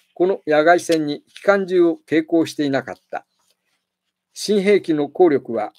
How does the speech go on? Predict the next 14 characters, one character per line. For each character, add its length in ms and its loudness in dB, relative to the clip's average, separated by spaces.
嘘 260 2
の 160 4
よ 160 2
う 40 0
な 180 -4
簡 220 -2
単 220 2
さ 180 2
で、 200 -2
敵 260 0
の 140 0
大 220 4
軍 280 0
を 140 0